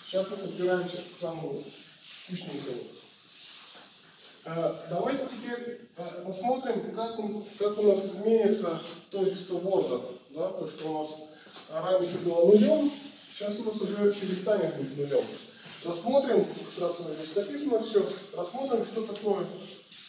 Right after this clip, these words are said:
П А Б мю, умноженное на К один мю. Вот такое выражение рассмотрим.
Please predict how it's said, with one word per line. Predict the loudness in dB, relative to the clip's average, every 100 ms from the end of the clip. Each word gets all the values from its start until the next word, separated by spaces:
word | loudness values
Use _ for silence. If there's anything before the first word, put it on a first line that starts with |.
| -18 -6
П | 4 4 4 0
А | 4 4
Б | 2 0 2 2 -2 -10 -6
мю, | 2 6 6 6 -4 -6 -8 -8 -8
умноженное | 0 2 2 0 -2 0
на | 2 2
К | 0 -6 0 2 2 -2 -10 -14 -12 -10
один | -8 -6 -6 -2 0 -2 -6 -8 -4
мю. | -4 -4 -6 -10 -14 -18 -18 -20 -20 -20 -16 -12
Вот | -8
такое | -4 0 2
выражение | 2 2 2 0 0
рассмотрим. | -6 -12 -16 -18